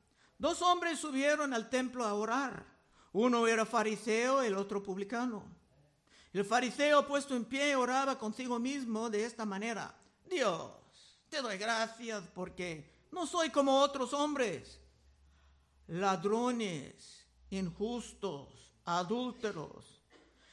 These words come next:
ni aun como este publicano. Ayuno dos veces a la semana. Doy diezmos de todo lo que gano.' Mas el publicano, estando lejos, no quería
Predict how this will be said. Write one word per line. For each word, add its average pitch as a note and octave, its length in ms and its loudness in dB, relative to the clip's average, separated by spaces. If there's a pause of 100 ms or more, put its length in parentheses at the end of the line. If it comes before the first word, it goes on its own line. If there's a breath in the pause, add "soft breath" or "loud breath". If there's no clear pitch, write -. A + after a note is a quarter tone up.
(140)
ni A3 120 0
aun D4 240 4
como C#4+ 280 2
este C#4+ 240 0
publicano. C#4 840 -6 (400)
Ayuno E3 500 -2
dos E3 180 -2
veces F#3 360 -6
a G#3+ 60 -2
la G#3+ 100 -2
semana. C4 600 -8 (1300 loud breath)
Doy C#4 220 8
diezmos C#4 580 2
de B3+ 140 2
todo C4+ 500 2
lo B3+ 160 -2
que B3+ 160 -4
gano.' C4 540 -6 (600 soft breath)
Mas A#3 200 2
el A#3 100 2
publicano, D4 560 2
estando C#4 380 0
lejos, C4+ 460 -2
no B3 180 -2
quería B3 440 -4